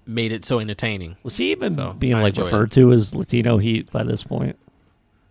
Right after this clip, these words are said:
Speaker 1: Oh,
Speaker 2: Did
Speaker 1: yeah,
Speaker 2: they,
Speaker 1: yeah, yeah.
Speaker 2: did
Speaker 1: He
Speaker 2: they
Speaker 1: was,
Speaker 2: say
Speaker 1: that,
Speaker 2: it'll
Speaker 1: it was
Speaker 2: come?
Speaker 1: in his theme song.
Speaker 2: I, I mean, okay, 'cause I, I didn't write it in my notes, so I figured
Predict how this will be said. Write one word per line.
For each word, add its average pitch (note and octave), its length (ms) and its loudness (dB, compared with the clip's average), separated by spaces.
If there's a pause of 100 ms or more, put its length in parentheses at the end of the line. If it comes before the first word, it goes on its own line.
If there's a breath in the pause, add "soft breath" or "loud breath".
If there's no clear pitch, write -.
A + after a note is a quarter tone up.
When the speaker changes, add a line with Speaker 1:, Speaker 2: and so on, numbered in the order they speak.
Speaker 1:
Oh, B3+ 160 -2
Speaker 2:
Did F3+ 80 2
Speaker 1:
yeah, D#3 80 6
Speaker 2:
they, C3+ 140 2
Speaker 1:
yeah, G#2 40 -4
yeah. F2+ 140 -6
Speaker 2:
did - 80 -4
Speaker 1:
He F3+ 60 4
Speaker 2:
they - 80 4
Speaker 1:
was, - 80 4
Speaker 2:
say G#3+ 80 8
Speaker 1:
that, A3 60 8
Speaker 2:
it'll A3 100 4
Speaker 1:
it G#3+ 40 10
was A#3 100 8
Speaker 2:
come? A3 80 4
Speaker 1:
in - 40 0
his B3+ 100 2
theme F4+ 240 4
song. A2+ 380 2 (100)
Speaker 2:
I, - 60 -12
I D#2 40 -6
mean, A#2+ 200 -2 (280)
okay, G2+ 280 0
'cause G#2+ 220 -2
I, B2 200 4 (1600 soft breath)
I - 80 0
didn't A#2+ 220 6
write A2+ 160 8
it A#2 100 2
in G2+ 80 -6
my F#2+ 120 -2
notes, F#2 420 -4
so - 380 -2
I F2+ 120 -4
figured F#2 520 -4